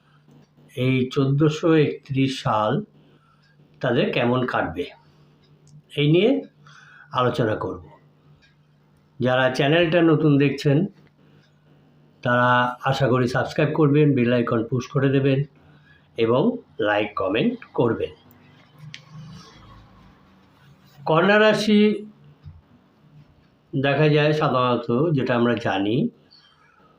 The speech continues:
উত্তর ফল্গুনী নক্ষত্রের শেষ তিনটি পাদ, হস্তা এবং চিত্রা নক্ষত্রের দ্বিতীয় পাদ পর্যন্ত কন্যা রাশি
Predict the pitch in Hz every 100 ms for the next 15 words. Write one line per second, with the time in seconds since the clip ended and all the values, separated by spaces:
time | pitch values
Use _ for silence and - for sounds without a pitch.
0 | _ _ _ 151 147 - 180 180 190 185
1 | 190 180 160 156 175 156 - 170 170 156
2 | 151 147 143 - 139 139 147 - 120 156
3 | 226 _ - - _ _ _ _ _ -
4 | 139 156 156 214 185 165 165 156 147 -
5 | 180 170 170 - 170 156 170 135 131 147
6 | 147 147 131 123 - 107 - 113 107 117
7 | 156 277 - _ _ _ _ _ _ _
8 | 120 123 110 110 104 104 -